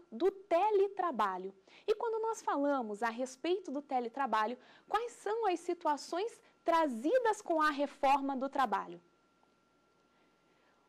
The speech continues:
Quando eu falo da reforma trabalhista em relação ao teletrabalho, este passou a ser disciplinado nos artigos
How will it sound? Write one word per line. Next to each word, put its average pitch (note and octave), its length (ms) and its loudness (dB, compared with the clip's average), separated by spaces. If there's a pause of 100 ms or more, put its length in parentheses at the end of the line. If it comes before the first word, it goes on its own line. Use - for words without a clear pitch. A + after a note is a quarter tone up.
Quando C5+ 220 2
eu C5 80 4
falo A#3 480 0
da A#3+ 100 4
reforma D#4+ 480 2
trabalhista C4 840 0 (240)
em F#4+ 200 4
relação F4+ 760 2
ao D4 180 2
teletrabalho, B3+ 1000 0 (380)
este G#4+ 340 -2
passou F#4 380 0
a F#4 80 2
ser C#4 320 -4
disciplinado B3+ 920 0 (240)
nos D4+ 200 2
artigos C4+ 580 0